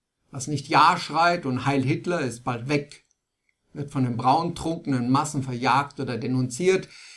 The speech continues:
Die Medien werden gleichgeschaltet, im Postkeller sind Hunderte von Menschen damit beschäftigt, Briefe zu öffnen und zu kontrollieren, bevor sie zugestellt werden.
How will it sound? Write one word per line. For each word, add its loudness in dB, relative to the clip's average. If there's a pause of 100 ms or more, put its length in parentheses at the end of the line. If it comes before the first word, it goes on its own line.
(140)
Die 2
Medien 6
werden 2
gleichgeschaltet, 2
im 0
Postkeller -2
sind 2
Hunderte 0
von 2
Menschen 0
damit 0
beschäftigt, -4
Briefe -2
zu -8
öffnen -2
und -2
zu -6
kontrollieren, 0
bevor -6
sie -4
zugestellt -4
werden. -8